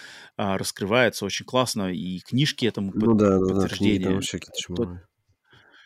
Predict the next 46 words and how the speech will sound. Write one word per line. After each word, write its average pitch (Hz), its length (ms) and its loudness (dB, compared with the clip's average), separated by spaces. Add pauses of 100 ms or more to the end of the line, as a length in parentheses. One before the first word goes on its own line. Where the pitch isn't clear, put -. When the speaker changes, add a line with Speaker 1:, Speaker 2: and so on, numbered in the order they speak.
(160)
Speaker 1:
да, 135 340 4
то - 100 -4
есть - 140 -4
там, 135 200 2
там 127 240 2
как 120 120 0
бы 123 80 0
есть 165 160 4
куда 117 160 4
развернуться, 120 420 0
но 107 80 4
это 107 100 -4
просто 123 220 -4
надо, 120 220 2
чтобы 110 380 -6
люди, 117 380 -4 (640)
как 95 140 -8
бы, 92 160 -18
понимающие 117 580 2
это 90 80 -8
дело. 92 240 2
А 98 40 2
three 139 260 2
four 151 100 4
three, 185 260 0 (360)
у 117 60 -4
них 120 140 -4
уже, 117 140 -2
получается, 117 360 -4
три 131 240 0
игры, 156 340 2 (1160)
и, 90 560 -14
и 120 60 6
они 120 140 4
толком 131 400 2
так 117 180 -2
и 110 60 2
не 107 80 2
доказали, 107 320 2
что 101 160 -2
они 98 100 0
просто - 260 -4
даже 98 100 -2
вообще - 180 -6
понимают 104 480 2
эту, 95 200 -6